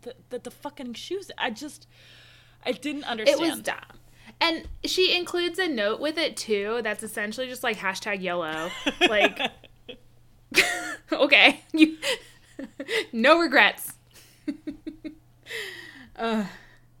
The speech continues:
Speaker 2: it's, it was dumb. She has a brain aneurysm, and she dies.
Speaker 1: Which also gets into, like, the, the whole, um,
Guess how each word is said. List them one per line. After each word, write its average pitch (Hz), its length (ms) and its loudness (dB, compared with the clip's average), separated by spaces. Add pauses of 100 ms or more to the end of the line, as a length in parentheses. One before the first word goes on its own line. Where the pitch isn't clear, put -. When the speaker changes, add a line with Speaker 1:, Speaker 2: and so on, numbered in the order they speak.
(500)
Speaker 2:
it's, 196 440 -10 (480)
it 180 160 8
was 277 160 2
dumb. - 240 -4 (260)
She - 140 0
has 339 200 4
a 330 60 -2
brain 247 300 2
aneurysm, 233 640 -6
and 202 120 -6
she 185 100 -8
dies. 247 140 -10
Speaker 1:
Which 302 160 -4
also 359 220 -2
gets 415 160 -4
into, 311 180 -8
like, 226 220 -4
the, 190 200 -4
the 196 120 -6
whole, 185 340 -8
um, 165 380 -6